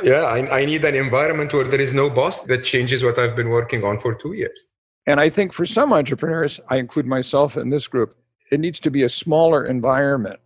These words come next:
Speaker 2: where there's less noise.
Speaker 1: Yeah.
Speaker 2: I mean, not literally noise, less, uh,
Speaker 1: Distractions, yeah.
Speaker 2: far fewer egos.
Speaker 1: Yeah. You know what I find amazing? It's because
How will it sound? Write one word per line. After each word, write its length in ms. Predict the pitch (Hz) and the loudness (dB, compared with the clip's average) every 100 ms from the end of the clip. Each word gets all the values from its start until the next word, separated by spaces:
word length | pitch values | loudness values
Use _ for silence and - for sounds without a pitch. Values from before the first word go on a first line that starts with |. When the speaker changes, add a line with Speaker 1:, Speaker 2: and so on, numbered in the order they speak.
| _ | _
Speaker 2:
where 520 | 143 165 131 110 127 - - | -2 2 4 2 -2 -12 -6
there's 240 | 139 131 | -4 0
less 240 | 156 139 139 | 0 0 2
noise. 400 | 131 131 127 - _ _ _ _ | 0 0 -6 -14 _ _ _ _
Speaker 1:
Yeah. 260 | 82 85 78 - - | -6 -6 -8 -14 -8
Speaker 2:
I 140 | 165 | -4
mean, 180 | 151 131 | -2 0
not 200 | 151 135 | 0 4
literally 320 | 165 165 135 | 6 6 6
noise, 320 | 135 123 117 147 | 4 4 2 4
less, 460 | 147 - - - 151 - | 2 2 -8 -10 -14 -4
uh, 220 | 135 - 131 - | -2 -2 -6 -6
Speaker 1:
Distractions, 720 | 123 - 170 - - 90 - - | -6 -2 -2 -2 -8 -10 -14 -8
yeah. 180 | 101 87 | -8 -8
Speaker 2:
far 240 | - 175 175 | 2 4 4
fewer 320 | - 160 147 | 4 4 4
egos. 480 | 135 127 107 90 - _ _ | 2 2 2 0 -6 _ _
Speaker 1:
Yeah. 260 | 104 98 98 - - - | -2 -2 -4 -12 -10 -2
You 120 | 175 | 2
know 120 | 160 | 2
what 200 | 160 156 | 0 -4
I 120 | - | -6
find 300 | 107 107 104 | -6 -4 -4
amazing? 440 | 82 90 90 82 76 | -4 -6 -4 -6 -8
It's 180 | - | -6
because 360 | 117 113 123 - | -6 0 0 0